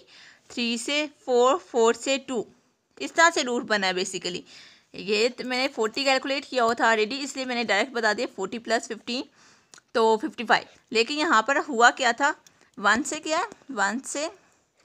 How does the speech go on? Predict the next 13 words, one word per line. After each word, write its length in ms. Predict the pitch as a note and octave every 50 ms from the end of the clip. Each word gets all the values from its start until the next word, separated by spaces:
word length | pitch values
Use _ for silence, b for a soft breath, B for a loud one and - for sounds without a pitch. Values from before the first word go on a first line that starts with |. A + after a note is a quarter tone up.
| _ -
यहाँ 260 | C#4+ B3 A3 A3 A3
पे 120 | G#3+ B3 A#3+
क्या 160 | - C4 C4+
है, 120 | C#4 C#4
थर्टी, 420 | C4+ - A3 F#3+ F3+ - B3+ D#4 - _ b b b b b b b b b b b b -
फिर 80 | A3+
फ़ोर 340 | G#3 - A3 G#3+ G#3 G#3+ A3 -
के, 60 | B3+
पे 180 | - - C4+ C4
गया 200 | A#3+ B3 A#3 A#3
है 80 | B3
तो 200 | A#3+ C#4+ C#4 C#4+
टेन, 360 | C#4 - B3 G#3 A3 A#3 C#4+